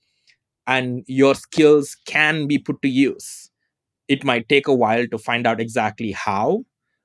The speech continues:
but you are not helpless. There are things you can do. So come and we'll all find things we can do together.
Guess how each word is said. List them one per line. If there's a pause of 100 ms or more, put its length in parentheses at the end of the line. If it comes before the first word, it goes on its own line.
but (320)
you
are
not
helpless.
There
are (100)
things
you
can
do. (480)
So
come (200)
and
we'll
all
find
things
we
can
do
together.